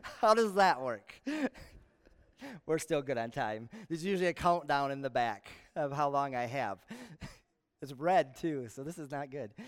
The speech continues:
<laughs> So the psalmist goes on in verse two,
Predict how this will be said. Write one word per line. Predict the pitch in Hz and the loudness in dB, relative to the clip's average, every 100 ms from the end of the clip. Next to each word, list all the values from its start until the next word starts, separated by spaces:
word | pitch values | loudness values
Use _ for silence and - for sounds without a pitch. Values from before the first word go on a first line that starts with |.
| 254 233 - - - _ | -18 -20 -20 -20 -20 _
<laughs> | 226 269 - - - - - - - _ - 254 269 240 - 208 - 220 | -12 -12 -14 -14 -16 -20 -20 -20 -20 _ -8 -8 -8 -12 -12 -12 -12 -6
So | - 214 | 2 4
the | 214 | 6
psalmist | - 254 269 254 - | 10 10 10 6 6
goes | 233 220 | 8 10
on | 220 214 | 10 8
in | 208 | 4
verse | 175 196 180 | 2 2 2
two, | - 214 175 | 0 2 2